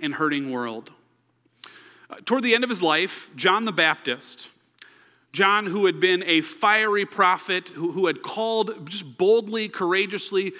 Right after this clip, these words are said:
fearlessly called Israel to repentance in preparation for the coming Messiah, John had been thrown in prison, arrested by Herod. And Herod hated him because in the time-honored tradition, uh, tradition of true prophets,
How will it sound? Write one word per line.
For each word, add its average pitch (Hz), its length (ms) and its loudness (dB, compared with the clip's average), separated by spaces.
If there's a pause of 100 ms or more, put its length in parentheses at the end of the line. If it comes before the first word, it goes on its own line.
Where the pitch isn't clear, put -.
(140)
fearlessly 208 840 0
called 226 380 0
Israel 214 420 -2
to - 140 -6
repentance 160 800 -6 (300)
in 170 160 -2
preparation 202 720 -2
for 185 120 -10
the 165 80 -8
coming 170 320 -4
Messiah, 123 540 -4 (1040)
John 226 300 2
had 214 120 -4
been 190 140 -2
thrown 226 280 -2
in 220 120 -2
prison, 117 500 -4 (240)
arrested 185 500 0
by 170 180 0
Herod. 123 460 -4 (480)
And 190 120 -2
Herod 302 280 2
hated 226 360 0
him 151 320 -2
because 202 280 -2
in 202 100 -6
the 185 80 0
time-honored 214 680 0
tradition, 196 640 -4
uh, 165 120 -4
tradition 180 380 -6
of 160 140 -4
true 285 320 0
prophets, 147 640 -2